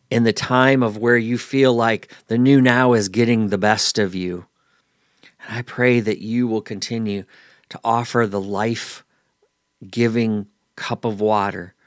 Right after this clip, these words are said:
the life-giving Savior, Jesus. My friends, I just want you to know there's a community out there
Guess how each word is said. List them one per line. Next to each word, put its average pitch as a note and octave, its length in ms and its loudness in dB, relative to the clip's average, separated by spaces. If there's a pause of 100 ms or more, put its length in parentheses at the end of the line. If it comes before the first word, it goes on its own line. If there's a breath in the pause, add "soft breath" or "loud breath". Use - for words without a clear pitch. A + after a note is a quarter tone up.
(840)
the G2 120 -8
life-giving A2+ 1400 0
Savior, G#2 920 -6
Jesus. - 760 -8 (800 soft breath)
My C3 160 2
friends, B2+ 480 0 (440 soft breath)
I A#2 120 4
just B2+ 180 0
want B2 260 0
you A2+ 60 -6
to A2 80 -2
know G2+ 320 -2
there's A2+ 280 -2
a A#2+ 40 -4
community A#2+ 720 -2
out A2 240 0
there F#2 260 -6